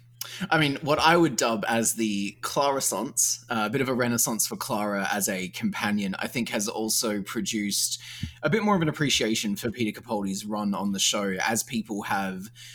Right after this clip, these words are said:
gotten further away from the kind of exhaustion that they had with Moffat at the time and maybe given it more of a go on its own terms.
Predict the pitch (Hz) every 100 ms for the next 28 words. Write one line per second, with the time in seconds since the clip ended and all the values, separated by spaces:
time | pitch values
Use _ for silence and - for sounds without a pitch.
0 | - - 202 185 - 160 151 131 117 113
1 | 117 - 110 107 101 107 - 117 107 107
2 | 110 104 - 113 107 98 117 104 101 107
3 | 104 - - 95 95 - 104 101 101 101
4 | 101 104 98 104 101 104 98 98 110 101
5 | 101 101 98 - 101 98 - 107 90 82